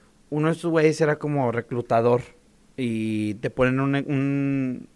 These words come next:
un, un video de lo que es el, el centro estudiantil, así se llama, centro estudiantil, que es como un preseminario.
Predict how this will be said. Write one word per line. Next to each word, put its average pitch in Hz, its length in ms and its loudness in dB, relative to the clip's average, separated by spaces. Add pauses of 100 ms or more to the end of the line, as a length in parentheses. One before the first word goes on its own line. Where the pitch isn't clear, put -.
(180)
un, 131 1000 -2 (840)
un 151 160 2
video 156 540 10
de 135 100 0
lo 123 160 0
que 123 220 2
es 120 160 -2
el, 131 320 0
el 110 180 -2
centro 123 320 -4
estudiantil, 139 600 -2
así 143 120 -6
se 139 220 -2
llama, 135 340 -2
centro 143 320 -8
estudiantil, 139 640 -4 (1000)
que 127 100 -8
es 117 60 -8
como 131 220 -2
un 135 80 -2
preseminario. 127 840 -2